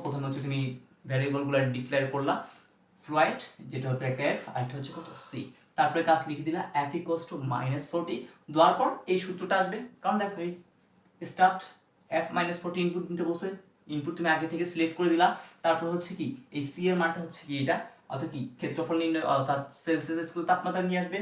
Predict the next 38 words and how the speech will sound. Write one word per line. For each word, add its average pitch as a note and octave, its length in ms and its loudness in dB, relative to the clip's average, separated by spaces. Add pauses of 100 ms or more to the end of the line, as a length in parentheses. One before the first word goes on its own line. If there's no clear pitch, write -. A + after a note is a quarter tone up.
(300)
তারপর D3 220 -2
হচ্ছে - 200 -8
কি D#3 60 -4 (140)
প্রিন্ট G3 240 -4 (180)
সি, F3 120 -6 (360)
যেটা D3 180 -2
হচ্ছে E3 180 -4
কি C#3+ 60 -4 (180)
সেলসিয়াস E3 360 -2 (220)
স্কেলে D#3+ 260 -2
যে D#3+ 60 4 (180)
ফলাফলটা F3+ 420 4
আছে D3+ 160 -4
সেটা E3 180 -2
প্রদর্শন D#3 360 -4
করবে, D#3 180 -4
এখানে C#3 160 -6 (120)
করলো। E3 220 4 (320)
তারপর C3 260 -2
হচ্ছে - 180 -4
কি C3+ 140 -6
রিটার্ন A2 340 -6
জিরো, G#2+ 160 -8 (280)
ঠিক G#3+ 180 -4
আছে? - 100 0 (280)
তখন G#3 240 4 (340)
আমাদের C#3+ 300 4
যে - 60 -6 (140)
আউটপুটটা G#3 460 2
হবে, C3+ 200 -2
তখন D3+ 220 -4
কি F#3+ 120 -12
হবে? - 140 -2 (300)
তখন D3 260 -2
তুমি C#3 200 -2
just - 260 0
খালি F#3+ 200 -4 (220)
এই F3 80 4